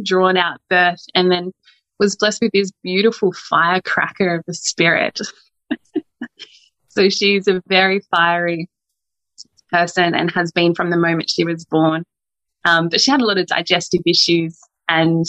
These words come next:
I was very much so in that, um,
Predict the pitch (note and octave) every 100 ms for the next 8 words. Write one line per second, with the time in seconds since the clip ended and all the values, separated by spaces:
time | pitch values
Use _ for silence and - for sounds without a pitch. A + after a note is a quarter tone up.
0 | - _ _ F3+ F3+ E3+ E3 F#3 F3+ E3+
1 | D#3+ - - - E3 D#3+ - E3 F3 D#3+
2 | D3+ - _ _ _ _ _ _ _ F3+
3 | _ - _ _ _ _ _ _ - E3
4 | D#3+ D#3 D#3 D#3